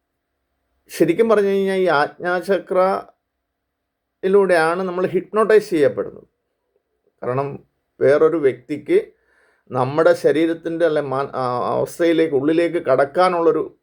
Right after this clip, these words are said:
ഒരു ബോ-, കവാടമാണിത്. അങ്ങനെ അത്രമാത്രം അതിന് പ്രസക്തി ഉണ്ടെന്നുള്ള കാര്യം മനസ്സിലാക്കണം.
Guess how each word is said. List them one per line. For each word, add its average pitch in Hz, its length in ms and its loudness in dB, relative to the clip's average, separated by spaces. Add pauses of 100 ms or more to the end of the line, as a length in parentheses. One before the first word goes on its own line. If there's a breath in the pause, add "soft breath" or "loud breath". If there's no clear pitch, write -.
ഒരു 151 240 -6
ബോ-, 123 400 -4
കവാടമാണിത്. 151 800 2 (180)
അങ്ങനെ 123 200 -14
അത്രമാത്രം 165 580 -4
അതിന് 165 140 -2
പ്രസക്തി 160 500 0
ഉണ്ടെന്നുള്ള 151 360 2
കാര്യം 120 220 2
മനസ്സിലാക്കണം. 101 580 -10